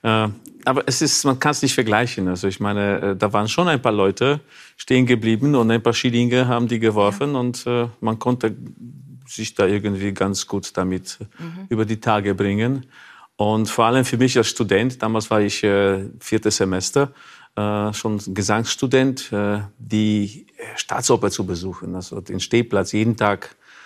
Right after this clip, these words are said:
Speaker 1: zu erklimmen, das war super. Also das war wirklich eine, eine großartige Sache.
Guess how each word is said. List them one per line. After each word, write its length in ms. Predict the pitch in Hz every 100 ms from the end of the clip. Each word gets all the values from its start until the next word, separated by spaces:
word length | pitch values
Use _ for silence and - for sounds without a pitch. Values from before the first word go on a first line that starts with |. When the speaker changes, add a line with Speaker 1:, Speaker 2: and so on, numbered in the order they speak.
| - _
Speaker 1:
zu 180 | - 107
erklimmen, 400 | 98 107 101 101
das 220 | 107 -
war 80 | 131
super. 480 | - - - - 92
Also 220 | 92 98
das 220 | 101 -
war 140 | 110
wirklich 300 | 110 117 123
eine, 260 | 117 107 104
eine 220 | 104 104
großartige 580 | 98 107 110 98 101 95
Sache. 320 | 85 85 78